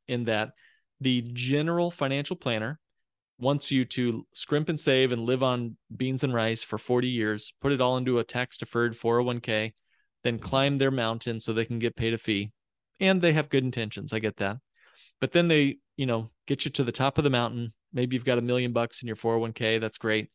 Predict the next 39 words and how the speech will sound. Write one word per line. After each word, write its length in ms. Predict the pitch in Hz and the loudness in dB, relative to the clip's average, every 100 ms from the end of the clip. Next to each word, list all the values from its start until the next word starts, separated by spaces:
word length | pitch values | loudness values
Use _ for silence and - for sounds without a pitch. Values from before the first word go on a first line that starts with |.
| _ _ _ - | _ _ _ -4
And 260 | 127 120 | -2 -2
then 220 | 113 127 117 | 0 0 0
what? 220 | 87 - _ _ _ _ _ _ _ _ _ _ _ _ _ _ _ _ _ _ _ | -4 -4 _ _ _ _ _ _ _ _ _ _ _ _ _ _ _ _ _ _ _
They 160 | 113 113 | -4 -2
don't 200 | 110 113 | -2 0
have 180 | 127 123 | -2 0
much 200 | 147 160 | -2 -2
of 60 | |
a 60 | 160 | -4
plan 320 | 160 214 262 | -2 -2 -2
there. 200 | 104 110 _ | -6 -8 _
There's 220 | 123 120 123 | 0 2 2
a 100 | 117 | 2
withdrawal 560 | 113 113 127 120 147 | 0 -2 0 2 2
rate. 300 | 139 143 165 | 2 0 0
They 120 | 147 | -2
might 220 | 139 135 127 | -2 -2 -2
give 180 | 135 | -2
you 120 | 135 123 | 0 -2
a 40 | |
gu-, 200 | 120 120 - | -2 -8 -8
a 100 | 113 | -4
guesstimate. 540 | 120 123 - 143 131 | 0 -2 -2 -4 0
"Hey, 200 | 190 165 | 2 2
take 280 | - 170 - | 2 -2 0
four 160 | 165 | -2
percent 300 | 160 139 151 | -2 -2 -2
a 40 | 131 | 2
year 200 | 120 110 | 2 0
out, 160 | 85 - - | -2 -8 -2
two 120 | 147 | 0
point 260 | 147 143 | 2 0
eight 120 | 135 - | 0 -2
percent, 360 | 123 120 101 - _ _ - | -2 -2 -2 -8 _ _ 2
whatever, 380 | 131 120 101 - | 4 4 0 -2
take 160 | 156 | -4
some 180 | 151 151 | -2 -2
money 220 | 135 123 | -2 -2
out." 140 | 101 | -6